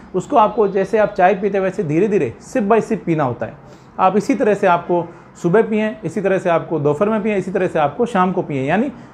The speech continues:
दिन में तीन बार आपको पन्द्रह पन्द्रह drops आधे कप गुनगुने पानी में डालकर आपको sip by sip पीना है। दोस्तों, यह तो हो गया इसका लेने का तरीका। अब हम बात करते हैं कि इसकी क्या एमआरपी है,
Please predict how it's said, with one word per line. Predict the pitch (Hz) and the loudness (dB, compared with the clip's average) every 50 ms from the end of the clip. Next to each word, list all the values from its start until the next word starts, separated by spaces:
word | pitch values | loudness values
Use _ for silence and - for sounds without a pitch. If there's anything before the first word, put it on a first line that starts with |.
| - - | -8 -2
दिन | 165 202 | 0 2
में | 208 208 208 190 - | 4 2 2 2 0
तीन | 233 233 247 247 247 | 0 0 0 2 4
बार | 220 190 175 | 4 4 4
आपको | 170 165 160 - 196 202 | 2 0 0 -2 -4 -4
पन्द्रह | 202 - - 175 175 202 233 240 | -2 -2 -2 0 2 2 2 2
पन्द्रह | 196 214 190 185 190 185 | 2 0 0 2 2 0
drops | 165 139 147 151 156 170 165 - - - - | 2 2 4 4 4 4 2 -4 -10 -4 -2
आधे | 143 156 165 196 | 0 0 0 0
कप | 196 202 202 180 156 | 0 0 -2 -2 -2
गुनगुने | 143 170 196 208 214 220 220 | -2 -2 -2 0 0 0 -2
पानी | 208 214 180 175 180 196 | -2 -2 -2 -2 0 0
में | 196 196 185 | -2 0 2
डालकर | 160 160 156 151 - 170 | 2 2 2 2 2 2
आपको | 151 135 131 - - 226 | 2 0 0 -2 -4 -4
sip | 214 - 233 208 | -4 -2 -2 0
by | 180 196 180 | 2 2 2
sip | - - 208 | 2 -2 -4
पीना | - - 151 139 127 120 | -4 -2 -4 -2 -2 -4
है। | 113 - - - - - - - - - - - - - - - - - - - - - - - - - - | -6 -6 -10 -18 -20 -20 -20 -20 -20 -20 -20 -20 -20 -20 -20 -20 -20 -20 -20 -20 -20 -20 -20 -20 -14 -4 0
दोस्तों, | 202 185 180 208 | 0 2 2 2
यह | 175 160 185 220 | 4 6 4 4
तो | 214 226 | 4 4
हो | 202 | 2
गया | 180 190 | 2 0
इसका | 180 - - 202 | -2 0 0 0
लेने | 170 156 156 165 175 196 | 0 2 0 0 0 -2
का | 180 185 | -2 -2
तरीका। | - 151 127 127 110 117 113 - - - - - - - - | -2 -2 -4 -4 -6 -8 -12 -14 -14 -20 -20 -20 -20 -8 -2
अब | - 165 190 | 0 2 4
हम | 233 220 | 4 4
बात | 202 208 208 208 | 4 4 2 2
करते | 208 202 185 208 | 0 -2 0 -2
हैं | 208 | -2
कि | 190 202 | -2 -4
इसकी | 196 - 214 185 | -6 -4 -6 -6
क्या | 165 214 208 190 | -2 -2 -2 0
एमआरपी | 156 147 151 165 180 202 190 202 - 208 | 0 -2 0 2 2 2 0 0 0 0
है, | 208 202 202 196 104 | 0 0 0 -2 -4